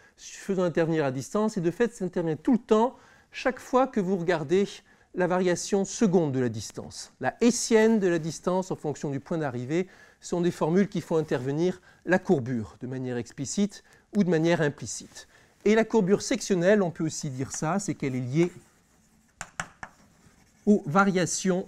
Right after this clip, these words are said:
secondes de la distance.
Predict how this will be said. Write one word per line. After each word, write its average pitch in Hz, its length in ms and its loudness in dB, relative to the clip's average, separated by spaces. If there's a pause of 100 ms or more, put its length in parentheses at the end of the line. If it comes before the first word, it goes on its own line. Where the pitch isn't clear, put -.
secondes 151 680 -2 (4000)
de 190 300 4
la 160 160 2
distance. - 720 -10